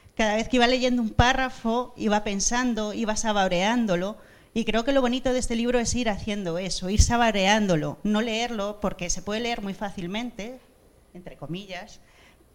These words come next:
pero lo bonito de este libro es saborearlo, porque merece la pena. Entonces, decir que, que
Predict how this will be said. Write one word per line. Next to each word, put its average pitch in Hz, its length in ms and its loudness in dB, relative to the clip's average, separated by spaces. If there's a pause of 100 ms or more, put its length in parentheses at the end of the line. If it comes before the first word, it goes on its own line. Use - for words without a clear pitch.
pero 214 240 0
lo 202 120 -6
bonito 220 320 -6
de 269 60 -6
este 254 160 -6
libro 233 200 -4
es 226 80 -6
saborearlo, 160 680 -8 (100)
porque 190 240 -4
merece 175 320 -6
la 156 160 -8
pena. 143 240 -10 (840)
Entonces, 214 640 -2 (340)
decir 220 500 -2
que, 226 540 -2
que 180 320 -6